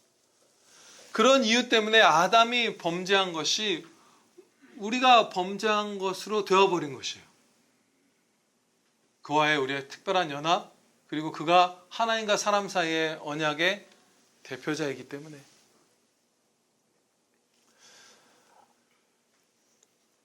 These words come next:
물론 우리는 그 당시에 존재하지조차 않았기 때문에 우리의 의지로 범죄한 것은 아니지만 이러한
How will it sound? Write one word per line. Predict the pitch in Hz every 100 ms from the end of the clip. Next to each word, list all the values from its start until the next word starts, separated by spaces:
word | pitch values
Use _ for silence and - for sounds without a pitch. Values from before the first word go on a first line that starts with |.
| -
물론 | 160 247 311 262
우리는 | 220 262 269 -
그 | 240
당시에 | 262 254 254 -
존재하지조차 | 202 220 262 262 233 247 226 214 175
않았기 | 165 165
때문에 | - 160 165 214 208 143
우리의 | 175 196 262 262 202
의지로 | 226 220 247 220 175 -
범죄한 | 151 156 170 165
것은 | 156 165
아니지만 | 131 127 131 165 202 214 185
이러한 | 196 190 185 170